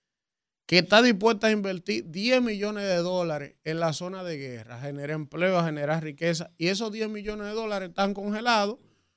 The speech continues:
porque esos sesenta días que el presidente le dio a la comisión del cea para que revisara esos contratos de los terrenos, es un suero de miel de abeja. Eso ha caído en el letargo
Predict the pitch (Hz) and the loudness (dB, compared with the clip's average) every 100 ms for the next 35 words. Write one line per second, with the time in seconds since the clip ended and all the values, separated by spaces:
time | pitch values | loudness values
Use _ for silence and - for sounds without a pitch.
0 | _ _ - 190 185 220 247 240 233 247 | _ _ 4 4 6 4 4 0 2 2
1 | 247 233 220 226 208 208 202 202 202 202 | 4 4 4 4 2 -2 0 0 4 2
2 | 233 233 226 220 220 208 202 196 175 208 | 2 2 2 4 6 4 2 -2 0 0
3 | 220 220 196 233 220 190 180 170 175 180 | 0 2 4 6 6 6 4 4 4 4
4 | 170 165 208 214 233 214 220 208 233 233 | 4 6 6 8 4 2 2 2 6 6
5 | 202 196 196 196 196 226 262 254 226 233 | 6 0 -2 -2 0 2 4 2 0 -8
6 | _ _ _ _ _ _ _ _ _ _ | _ _ _ _ _ _ _ _ _ _
7 | _ _ - 240 269 - - 254 247 226 | _ _ 0 4 4 2 2 2 4 2
8 | 208 220 226 214 190 156 131 117 113 - | 0 -4 -6 -2 0 -2 -4 -8 -14 -12
9 | 165 - 240 233 220 214 202 190 185 190 | -2 2 4 4 2 2 2 -4 -6 -4
10 | 208 262 285 277 262 262 262 | -2 8 12 12 10 4 -2